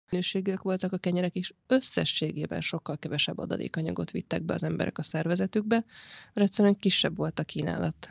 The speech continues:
Manapság annyi minden van, ami persze mindig betartják a határértéket, tehát nem lesz több az emulgálószerből se, a tartósítószerből se, a savanyúságot szabályozó anyagból se, meg az ízfokozóból se, meg az aromából se.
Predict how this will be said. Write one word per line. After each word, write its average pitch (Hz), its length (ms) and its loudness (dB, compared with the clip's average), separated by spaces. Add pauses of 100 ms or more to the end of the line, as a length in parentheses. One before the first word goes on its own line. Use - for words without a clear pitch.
(100)
Manapság 175 580 2
annyi 202 280 4
minden 165 440 0 (300)
van, 180 380 4
ami 165 220 0
persze 170 360 2
mindig 190 380 4
betartják 165 600 -2
a 160 40 -4
határértéket, 165 920 -2
tehát 170 220 -4
nem 196 180 4
lesz 175 200 0
több - 200 -6
az - 140 -6
emulgálószerből 180 1200 2
se, - 160 -2
a - 40 -6
tartósítószerből - 1120 0
se, - 140 2
a - 40 -2
savanyúságot 165 760 0
szabályozó 90 540 2
anyagból 90 460 2
se, 165 340 4
meg 170 320 -2
az 185 440 0
ízfokozóból 170 800 2
se, - 160 2
meg 165 160 -4
az - 100 -4
aromából 196 580 2
se. 233 320 0